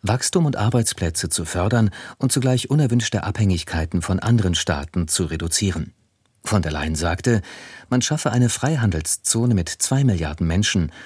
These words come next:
von der beide Seiten wirtschaftlich profitierten.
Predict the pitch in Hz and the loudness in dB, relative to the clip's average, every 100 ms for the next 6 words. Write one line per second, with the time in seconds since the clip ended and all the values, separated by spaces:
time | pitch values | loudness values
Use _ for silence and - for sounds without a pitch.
0 | - - 80 - 85 95 90 85 82 95 | -14 -4 -4 -2 -2 0 0 0 0 0
1 | 90 78 113 - 90 - 76 - - 87 | 2 2 0 0 -2 -2 -6 -6 -4 -4
2 | 98 113 107 - 82 | -2 0 0 -2 -8